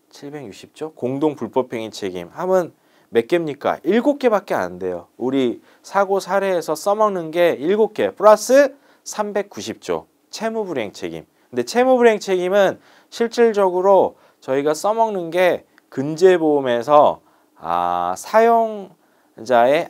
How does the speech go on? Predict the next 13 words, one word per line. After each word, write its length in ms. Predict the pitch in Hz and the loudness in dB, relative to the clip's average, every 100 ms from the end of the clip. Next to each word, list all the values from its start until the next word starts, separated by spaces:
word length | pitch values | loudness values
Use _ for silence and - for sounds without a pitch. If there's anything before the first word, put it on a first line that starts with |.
| - | -6
안전 600 | 107 120 131 156 160 143 | -6 -4 -2 0 0 -6
배려 440 | 101 104 120 131 135 | -2 0 2 2 2
의무 540 | 110 113 117 131 139 78 | 0 -4 -4 -4 -6 -6
위반, 500 | 104 117 151 127 90 _ | -2 8 10 8 0 _
그 160 | - | -10
부분이 580 | 147 175 160 156 165 170 | -4 -4 -2 -4 -4 -6
삼백구십 640 | - 202 214 151 - 104 - | -8 -10 -6 -8 -8 -14 -6
조에 240 | 113 104 | -4 -4
적용되는데, 920 | 98 98 95 95 87 85 85 110 190 196 - _ | -6 -6 -6 -6 -6 -4 0 4 4 2 -20 _
삼백구십 880 | - - 208 220 208 139 123 143 - | -14 -6 -2 -2 -2 -8 -8 -10 -12
조에서, 920 | - 135 131 131 131 127 156 190 196 - - | -4 -2 2 2 2 2 2 4 4 0 -16
아, 260 | - 185 196 | -2 0 0
파생하는 1080 | - 208 208 208 208 202 180 160 165 220 | -2 0 0 0 -4 -4 -4 -4 -4 -6